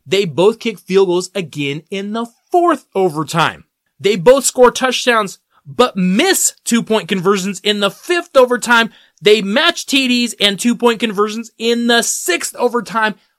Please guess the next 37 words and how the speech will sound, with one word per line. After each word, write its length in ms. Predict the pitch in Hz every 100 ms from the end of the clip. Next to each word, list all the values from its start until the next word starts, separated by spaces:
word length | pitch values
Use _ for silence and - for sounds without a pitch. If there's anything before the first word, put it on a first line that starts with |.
| _ _
Finally, 460 | 320 403 339 262 - _ _
this 180 | 262 240
game 380 | - 254 277
goes 240 | 277 220 220
to 240 | - 294 233
a 160 | 190
seventh 600 | 190 - - 226 233 247 -
overtime. 500 | 220 233 226 202 170 - _ _
L 180 | - 196
S 160 | -
U 80 | 254
quarterback 420 | 247 240 233 214
Joe 200 | - 233
Burrow 360 | 180 208 208 - _ -
runs 320 | 147 277 277
for 140 | 262
a 40 | 233
touchdown, 500 | 233 214 - 202 185 _ _ _
but 460 | 123 214 240 180 - _ _ _ _
L 200 | 160 190
S 180 | 214 -
U's 180 | 214 196
two-point 420 | - 220 - 214
conversion 560 | 180 190 156 170 170 185
failed. 460 | - 240 233 131 _ _
So 240 | - - 190
Texas 580 | - - 233 - 262 -
A 200 | 220 233
and 80 | 233
M 100 | 226
quarterback 480 | - 240 214 190 151
Kellen 300 | 226 233 220
Mond 280 | 202 190 170 _ _ _ -
throws 220 | 180 165
a 80 | 165
seventeen-yard 840 | - 190 202 214 - 214 208 190
touchdown. 400 | 196 185 - 92